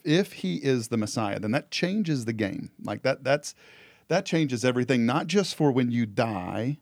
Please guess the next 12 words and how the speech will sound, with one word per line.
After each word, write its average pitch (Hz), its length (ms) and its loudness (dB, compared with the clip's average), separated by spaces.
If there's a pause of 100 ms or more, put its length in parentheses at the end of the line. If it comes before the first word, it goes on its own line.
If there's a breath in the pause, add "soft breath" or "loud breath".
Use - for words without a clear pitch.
(140)
but 123 140 -4
that 160 100 2
changes 160 480 -2 (100)
the 127 180 2
game 120 380 0 (160)
today, 123 480 0
right 131 240 0
now, 110 260 0
in 113 180 -4
this 110 160 -6
moment. 165 260 -2
So 131 340 0